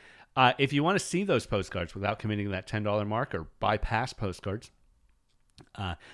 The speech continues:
you can head over to redbubble dot com, search for Lost in Criterion there, and you peruse our store. It exists mostly as a way to showcase Pat's art to, uh,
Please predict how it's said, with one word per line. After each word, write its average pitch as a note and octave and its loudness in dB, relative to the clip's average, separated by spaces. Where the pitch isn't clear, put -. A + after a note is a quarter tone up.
you A2+ 0
can G#2+ 0
head C#3+ 4
over B2 2
to A2 -2
redbubble G#2+ 4
dot E2 -4
com, D#2 -10
search G2+ -8
for G#2 -8
Lost G#2 -2
in F#2 -10
Criterion F#2+ -6
there, E3 0
and C4+ -8
you C#3+ -4
peruse F#2 -6
our F2 -6
store. D#3 -2
It D#3+ -2
exists F#3+ 0
mostly D#3+ 0
as B2 0
a A#2 0
way A2+ 2
to A#2 -4
showcase C3 -2
Pat's C3+ -2
art C3 0
to, A2+ -2
uh, G#2 -2